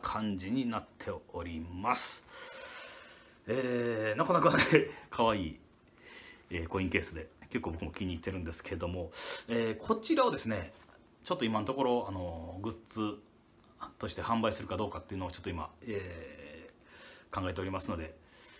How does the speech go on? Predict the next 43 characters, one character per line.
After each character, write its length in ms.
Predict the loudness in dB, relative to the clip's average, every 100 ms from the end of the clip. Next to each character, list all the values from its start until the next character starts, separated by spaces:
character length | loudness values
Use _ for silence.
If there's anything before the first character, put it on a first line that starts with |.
| -20 -14
え 440 | -8 -6 -6 -8 -2
ー、 20 |
も 80 | 2
し 100 | 4
販 200 | 6 6
売 100 | 6
し 40 |
た 80 | 4
時 160 | 2 4
に 60 |
は 180 | 4 2 -6 -2
ぜ 140 | 0
ひ 100 | 0
ぜ 100 | -2
ひ、 180 | -4 -8 -18 -20 _
え 40 | -8
ー、 60 | -6
皆 140 | -6
さ 120 | -6
ん 80 | -10 -12 -20 -20 -20 _ -20 -20 _ -20 -4
よ 120 | -2
ろ 40 | 0
し 100 | -2
く 200 | -4 -8
お 80 | -6
願 100 | 2
い 40 |
い 140 | 2 2
た 80 | 4
し 100 | 4
ま 100 | 2
す。 120 | -2 -4 -6 -10 -8 -8 -8 -8 -12 -10 0
で、 80 |
今 140 | 4 6
の 60 |
と 60 | 6
こ 80 | 6
ろ 60 |
ね、 80 | 6
僕 180 | 6 6
は 60 | 4
あ 20 |
の 500 | 4 -2 -6 -10